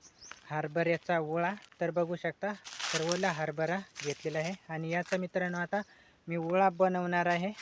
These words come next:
तर मित्रांनो, हा ओळा कसा बनवायचा? तर हा मित्रांनो, ओळा भाजल्यानंतर एकदम असा टेस्टी होतो आणि खूप असा चवदार लागतो. तर मित्रांनो,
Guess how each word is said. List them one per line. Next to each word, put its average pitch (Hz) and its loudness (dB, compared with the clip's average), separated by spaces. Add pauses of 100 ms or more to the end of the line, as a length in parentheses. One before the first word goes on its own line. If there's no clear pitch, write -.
(200)
तर 190 4
मित्रांनो, 202 0 (500)
हा 190 2
ओळा 202 2
कसा 196 0
बनवायचा? 190 2 (360)
तर 190 8
हा 190 2
मित्रांनो, 233 2 (200)
ओळा 196 2
भाजल्यानंतर 175 0
एकदम 180 0
असा 175 -2 (160)
टेस्टी 190 -2
होतो 170 -2 (440)
आणि 180 -2 (100)
खूप 190 -2
असा 185 0 (160)
चवदार 175 2
लागतो. 165 0 (560)
तर 220 2
मित्रांनो, 220 2